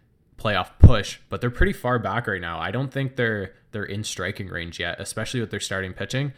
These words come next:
Um, but that's, I'm not front office. I don't make those calls. I think the Yankees are gonna make a good run at Story. Um, the other landing spot I have for him, you actually had for Starlin Marte.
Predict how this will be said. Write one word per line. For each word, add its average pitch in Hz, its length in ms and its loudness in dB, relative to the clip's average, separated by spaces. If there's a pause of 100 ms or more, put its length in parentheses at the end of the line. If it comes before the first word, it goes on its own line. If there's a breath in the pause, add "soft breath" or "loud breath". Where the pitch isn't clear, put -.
(560 loud breath)
Um, 92 460 -6 (260)
but 101 220 0 (140)
that's, 98 340 -6
I'm 104 140 -6
not 98 240 -6
front 92 180 -4
office. 92 400 -6
I 95 40 -4
don't 92 140 -8
make 87 140 -8
those 90 160 -8
calls. 90 420 -4 (300 loud breath)
I 113 80 -2
think 107 160 -4
the 104 80 -6
Yankees 95 360 -6
are 101 80 -6
gonna 92 140 -8
make 92 180 -8
a 95 40 -10
good 90 200 -6
run 90 200 -4
at 104 120 -6
Story. 117 500 0 (240)
Um, 87 500 -4 (280)
the 101 180 -4
other 98 480 0
landing 98 300 -4
spot 113 260 -2
I 113 40 0
have 117 180 -2
for 117 260 0
him, 127 180 0 (880 loud breath)
you 113 180 0
actually 101 280 -2
had 101 160 -6
for 101 80 -8
Starlin 92 320 -4
Marte. 90 320 -4